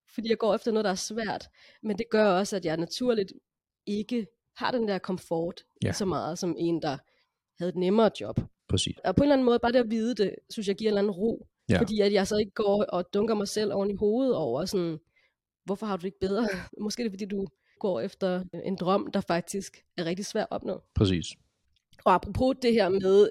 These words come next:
Speaker 1: øh, med, med sammenligning, øh, det er jo også noget, vi lige <laughs> kort kom ind på i en snak i går. I nogle brancher er der jo bare ek-, meget sammenligning.
Speaker 2: Ja.
Speaker 1: Det er jo noget, vi alle sammen gør generelt selvfølgelig.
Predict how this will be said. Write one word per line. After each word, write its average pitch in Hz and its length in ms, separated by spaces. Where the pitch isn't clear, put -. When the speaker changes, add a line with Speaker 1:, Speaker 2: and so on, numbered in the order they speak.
Speaker 1:
øh, 175 400
med, 170 220
med 190 100
sammenligning, 180 640
øh, 185 80
det 131 360
er 214 40
jo 196 140
også 196 140
noget, 190 160
vi 175 60
lige 190 240
<laughs> 196 260
kort 202 240
kom 202 180
ind 190 160
på 202 300
i - 40
en 165 160
snak 170 220
i 208 60
går. 202 340
I 220 60
nogle 220 260
brancher 175 380
er 160 120
der 208 80
jo 170 140
bare 131 260
ek-, - 280
meget 180 540
sammenligning. 113 640
Speaker 2:
Ja. 107 80
Speaker 1:
Det 196 60
er - 20
jo 196 60
noget, 180 180
vi 156 200
alle 180 140
sammen 190 220
gør 170 220
generelt 175 380
selvfølgelig. 175 380